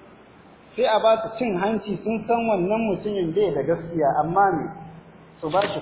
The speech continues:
kuma gaskiya. To wannan ranar tashi alkiyama Allah idan ba su tuba ba,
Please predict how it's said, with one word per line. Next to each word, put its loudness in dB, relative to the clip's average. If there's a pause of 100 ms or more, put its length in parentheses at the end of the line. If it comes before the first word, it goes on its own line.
kuma 0 (200)
gaskiya. -4 (540)
To 0
wannan 4
ranar 6
tashi 0
alkiyama 2
Allah 2 (360)
idan 0
ba 0
su -12
tuba 2
ba, 6